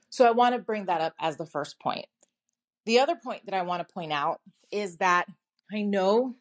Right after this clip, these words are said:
things seem really terrible now, but I promise you that throughout, like,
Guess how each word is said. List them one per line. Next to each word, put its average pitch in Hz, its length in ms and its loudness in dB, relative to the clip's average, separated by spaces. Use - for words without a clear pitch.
things 214 240 -4
seem 190 180 0
really 170 240 6
terrible 160 460 -2
now, 147 480 -2
but 190 100 0
I 185 80 4
promise 180 560 -10
you 233 140 -10
that 160 360 -2
throughout, 165 460 0
like, 175 400 0